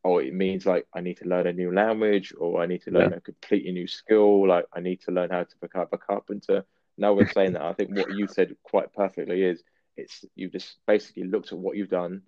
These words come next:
Speaker 2: Mm.
Speaker 1: and you're, like, refining it. You're think-, you're thinking, "Oh, could I do that a little bit better?" Or, do you know what I mean? There's
Speaker 2: Yeah.
Speaker 1: minor changes, um, in terms of being more mindful of your time, the things that you put effort into, and just talking about connection. And I think it's made people appreciate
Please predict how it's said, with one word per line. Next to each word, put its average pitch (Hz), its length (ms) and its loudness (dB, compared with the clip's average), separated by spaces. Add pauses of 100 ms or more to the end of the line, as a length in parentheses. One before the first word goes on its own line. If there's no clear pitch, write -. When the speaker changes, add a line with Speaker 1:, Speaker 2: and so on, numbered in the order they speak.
(260)
Speaker 2:
Mm. 90 240 8
Speaker 1:
and 85 140 -6
you're, 87 100 -4
like, 85 220 -2 (320)
refining 95 480 0
it. 85 100 -10
You're - 120 -16
think-, 92 180 -10
you're 92 80 -14
thinking, 90 300 -8
"Oh, 104 120 -10
could - 120 -8
I 98 160 4 (180)
do 101 140 2
that 95 180 2
a - 20 -10
little 98 180 -4
bit - 120 -6
better?" 87 340 -6
Or, 92 260 -4
do - 40 -18 (200)
you 98 100 2
know 101 60 4
what 87 40 -2
I - 20 -6
mean? 92 200 2
There's 92 120 -4
Speaker 2:
Yeah. 69 160 6
Speaker 1:
minor 101 280 6
changes, 90 680 -4 (500)
um, 87 220 -4
in 90 60 -10
terms 92 220 -2
of 90 100 -6
being 90 300 -4
more 95 180 0
mindful 92 480 0
of 92 80 -6
your 80 80 -6
time, 92 580 -2 (240)
the - 80 -20
things 92 220 -4
that - 100 -6
you 87 100 -8
put - 260 -12
effort - 200 -10
into, 92 400 -4
and 101 340 -2 (120)
just - 220 -8
talking 101 260 -6
about - 320 -2
connection. 90 580 -4 (480)
And 101 100 0
I 87 40 -2
think 110 240 0
it's - 120 -8
made 98 280 2
people 92 320 -2
appreciate - 600 -4